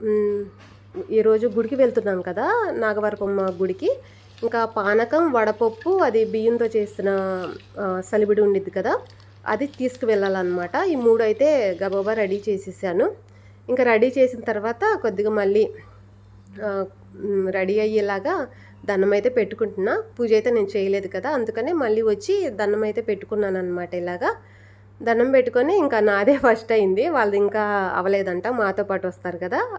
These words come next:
వాళ్ళది ఇంకా రెడీ అవ్వలేదంట. వాళ్ళు ఇప్పుడే పూజ చేస్తున్నామని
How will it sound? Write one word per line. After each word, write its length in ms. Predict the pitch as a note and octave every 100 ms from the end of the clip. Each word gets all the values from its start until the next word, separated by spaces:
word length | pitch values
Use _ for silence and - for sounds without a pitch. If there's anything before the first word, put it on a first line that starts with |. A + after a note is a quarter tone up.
| -
వాళ్ళది 320 | G3 F#3 F3
ఇంకా 320 | F#3 F3+ F#3+
రెడీ 260 | F#3 F3 F#3+
అవ్వలేదంట. 540 | F#3+ F#3 F#3 F3 E3+
వాళ్ళు 360 | - D4+ G#3+ G#3
ఇప్పుడే 300 | G3+ G#3+ G#3
పూజ 340 | G3+ A3 G#3+
చేస్తున్నామని 840 | G#3 G#3 - G3 F#3 G3 F4 E4+